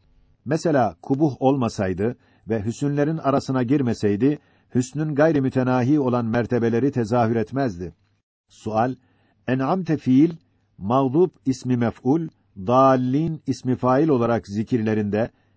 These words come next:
ve keza üçüncü fırkanın sıfatını ve ikinci fırkanın sıfatına terettüp eden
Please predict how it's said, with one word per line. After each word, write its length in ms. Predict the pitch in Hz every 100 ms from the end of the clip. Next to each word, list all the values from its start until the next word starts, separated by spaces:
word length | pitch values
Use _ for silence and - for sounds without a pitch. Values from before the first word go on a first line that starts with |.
| _ _ _
ve 120 | 104
keza 440 | 113 170 127 107 92 -
üçüncü 420 | 127 151 151 202
fırkanın 520 | - 147 143 139 147
sıfatını 680 | 135 135 123 117 107 120 160 - _ _ _
ve 120 | 95
ikinci 420 | 127 135 151 147 196
fırkanın 560 | 160 139 143 165 160
sıfatına 560 | 143 127 127 131 131 135
terettüp 480 | - 123 127 170 147
eden 320 | 117 123